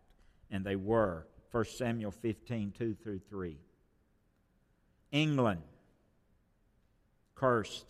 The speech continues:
Hitler, cursed.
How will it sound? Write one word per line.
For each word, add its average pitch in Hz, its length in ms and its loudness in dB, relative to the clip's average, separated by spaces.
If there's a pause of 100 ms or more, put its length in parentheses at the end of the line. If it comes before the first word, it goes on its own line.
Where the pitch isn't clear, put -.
(1500)
Hitler, 123 520 4 (680)
cursed. 127 540 -2